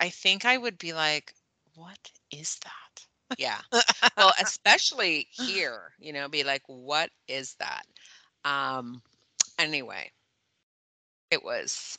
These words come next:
Speaker 2: I mean, of course, you know, I said, "Phil, I'll have a little piece of it," but, you know, and he, he did eat it because I think that the, trying to re-, oh, you know what? It wasn't a butter, but it was, it was like, uh, something to put on it, and it was made with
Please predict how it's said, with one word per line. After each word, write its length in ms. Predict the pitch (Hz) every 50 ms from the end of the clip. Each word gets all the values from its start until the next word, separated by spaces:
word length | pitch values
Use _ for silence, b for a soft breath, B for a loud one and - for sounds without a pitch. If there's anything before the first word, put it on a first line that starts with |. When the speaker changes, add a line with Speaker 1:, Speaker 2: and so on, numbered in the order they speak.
| _ _ _ _ _
Speaker 2:
I 60 | -
mean, 220 | 151 135 123 135 139
of 440 | 131 - _ _ _ _ _ - -
course, 340 | - 156 151 151 - - - - 175
you 80 | 156
know, 160 | 139 127 117 -
I 80 | - 156
said, 180 | - 156 - -
"Phil, 100 | - 120
I'll 140 | 135 139
have 140 | 143 160 151
a 40 | 113
little 200 | 113 120 123 110
piece 320 | 110 - - 117 117 - -
of 100 | 113 -
it," 200 | 107 104 - - _ _ -
but, 280 | - 110 98 85 71 - _ _ _ _ _ _ _ -
you 80 | 151 135
know, 80 | 120 113
and 120 | 113 127
he, 160 | 147 127 117 -
he 380 | - - - 160 147 135 127 - _ -
did 200 | - 139 127 117
eat 180 | 120 131 - 131
it 100 | 123 -
because 320 | 135 135 - 156 123 117
I 80 | 139 120 - -
think 280 | 156 160 160 - -
that 120 | - 131 - _
the, 240 | - 131 127 123 123 135 _ _ _ B B B B B B B B
trying 200 | - - 320 349 415
to 60 | 440
re-, 60 | 381 - -
oh, 280 | 208 196 196 190 180 160
you 120 | 143 156 151
know 100 | 151 139
what? 240 | 127 131 156 - - - B B B B B B
It 120 | - 190
wasn't 280 | 175 185 208 233 240 247
a 80 | 247 202 - -
butter, 380 | 156 156 165 175 160 147 139 135
but 100 | - 143
it 100 | 143 -
was, 200 | - 151 - - -
it 100 | 175 170
was 320 | 160 160 - - - - - _ _ _ - - _
like, 440 | - 170 156 156 160 160 160 - -
uh, 220 | 165 143 139 127 113
something 360 | - - 165 147 143 151 143
to 80 | 143
put 160 | - - - -
on 220 | 139 139 143 151
it, 100 | 180 190
and 140 | 180 156 151
it 80 | 151 147
was 180 | 151 147 -
made 220 | 156 147 139 143 139
with 160 | 143 143 -